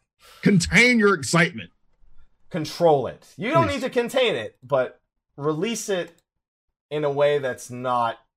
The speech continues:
Speaker 2: destructive. All right. So
Speaker 1: Mm-hmm.
Speaker 2: congratulations,
Speaker 1: Real cool.
Speaker 2: Annie Shikima, and I will, uh, send you your email after the show. Then we also have our Patreon sponsors.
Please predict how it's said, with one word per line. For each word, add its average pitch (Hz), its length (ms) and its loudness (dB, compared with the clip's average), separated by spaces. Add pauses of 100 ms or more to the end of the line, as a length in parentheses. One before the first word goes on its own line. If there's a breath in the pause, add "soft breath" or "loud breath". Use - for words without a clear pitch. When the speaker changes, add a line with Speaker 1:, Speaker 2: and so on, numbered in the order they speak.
(220)
Speaker 2:
destructive. 98 680 -8 (1300)
All 87 60 -20
right. 73 160 -20 (380 soft breath)
So - 140 -10
Speaker 1:
Mm-hmm. - 80 -6
Speaker 2:
congratulations, 143 720 0
Speaker 1:
Real 113 120 -4
cool. - 20 -12 (300)
Speaker 2:
Annie 139 240 -4
Shikima, 175 560 -8 (320)
and 107 300 -6
I 110 240 -2
will, 120 280 -4
uh, 123 220 -4
send 131 180 -20
you 135 60 -16
your 127 120 -14
email 143 400 -6
after 151 200 -14
the 170 60 -18
show. 247 240 -18 (560 soft breath)
Then 113 100 -8
we 135 80 -2
also 147 220 2
have 147 140 0
our 123 80 -4
Patreon 170 480 -8
sponsors. - 680 -18